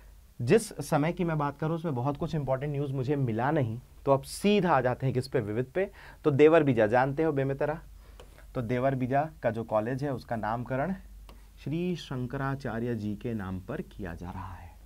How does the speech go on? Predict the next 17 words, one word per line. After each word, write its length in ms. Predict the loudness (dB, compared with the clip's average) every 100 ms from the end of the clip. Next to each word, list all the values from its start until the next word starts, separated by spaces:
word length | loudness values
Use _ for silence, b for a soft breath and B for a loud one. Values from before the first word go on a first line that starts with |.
| -10
तो 60 | -4
ये 120 | -2
क्वेश्चन 260 | -2 -6 -10
आपको 180 | -12 -10
सीधे 180 | -8
एमसीक्यू 340 | -8 -8 -8 -8
के 60 |
फॉर्म 240 | -8 -8 -8
में 100 | -6
पूछ 220 | -6 -6
सकता 320 | -10 -14 -16
है। 100 | -16 -20 B B B B B
इसके 240 | 2 4 6
अलावा 360 | 8 6 4 0 b b b
एक 140 | 2
इंपॉर्टेंट 440 | 4 4 4 4 0
घोषणा, 440 | -2 -2 -4 -6